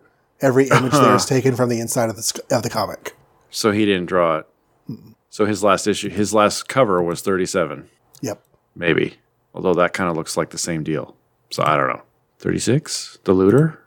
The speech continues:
Speaker 2: Talk about next cover, though. Let's not, but geez, that's a good one. Anyway.
Speaker 1: Okay, so, uh, that, it's, it's a good point, though, because there's some stuff in this with Norman Osborn that really feeds into the, you know,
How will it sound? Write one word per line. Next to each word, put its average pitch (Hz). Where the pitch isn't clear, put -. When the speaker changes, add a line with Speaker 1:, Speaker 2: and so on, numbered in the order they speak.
Speaker 2:
Talk 175
about 151
next 156
cover, 107
though. 98
Let's 113
not, 110
but 87
geez, 117
that's 98
a -
good 87
one. 82
Anyway. 104
Speaker 1:
Okay, 180
so, 190
uh, 190
that, -
it's, 175
it's 165
a 175
good 185
point, 185
though, 139
because 139
there's 151
some 143
stuff 170
in 147
this 135
with 131
Norman 127
Osborn 113
that 113
really 139
feeds 127
into 127
the, 120
you 131
know, 104